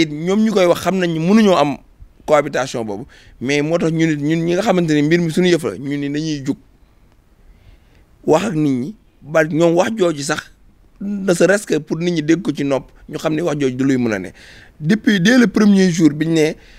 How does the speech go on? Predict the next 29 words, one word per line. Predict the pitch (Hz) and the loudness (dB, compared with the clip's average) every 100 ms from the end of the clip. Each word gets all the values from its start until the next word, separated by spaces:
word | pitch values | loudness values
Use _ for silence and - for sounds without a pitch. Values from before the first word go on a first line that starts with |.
| - - - - _ - | -20 -20 -20 -20 _ 0
am | 170 | 2
na | 156 | 4
ay | 143 127 | 2 0
intercoalition | 151 147 147 151 147 143 147 | 0 -2 -2 2 2 2 -2
ak | 143 | 0
nangam | 156 156 143 | 0 0 0
sàng, | 135 135 131 | -2 -4 -2
laa | 143 139 | 0 2
njëkk | 165 | 2
a | 170 | 0
bind | 156 127 | 2 0
article, | 123 120 98 - | 0 -6 -10 -10
ma | 120 | -4
ne | 143 | 0
lii | 139 156 | 0 0
moom | 151 127 | 0 -2
du | 131 | -2
lu | 135 | 0
jëm | 123 104 | 0 -2
fenn. | 104 98 - _ _ - | -6 -10 -12 _ _ -12
Parce | - 135 | -8 -8
que | |
cohabitation | - 185 160 156 143 131 127 | -2 2 2 0 -2 -2 -6
Sénégal | 151 160 139 123 | -4 0 -2 0
pareeguñ | 147 151 147 147 | 0 0 0 -4
pour | 156 - | -8 -6
adopter | 139 143 185 127 | 0 0 -2 -8
ko | 113 | -8
fi. | - | -16